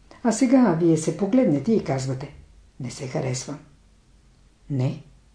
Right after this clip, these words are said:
Ти ще измениш условията на живота си, ще бъдеш доблестен поне като гълъба. През хилядите години, през които е минал той,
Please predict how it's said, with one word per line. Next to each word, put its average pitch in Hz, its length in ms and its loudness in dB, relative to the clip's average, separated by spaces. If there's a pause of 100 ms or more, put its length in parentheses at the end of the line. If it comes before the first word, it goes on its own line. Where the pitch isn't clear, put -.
(840)
Ти 160 180 4
ще 160 200 2
измениш 143 640 2
условията 139 720 0
на 135 140 -2
живота 170 460 -2
си, - 240 -4 (280)
ще 151 260 0
бъдеш 143 440 0
доблестен 160 800 0
поне 139 440 -2
като 180 320 -2
гълъба. 151 440 -2 (1600)
През 170 280 4
хилядите 151 520 6
години, 139 480 0
през 247 260 4
които 143 360 -2
е 131 120 0
минал 175 440 2
той, 135 240 -2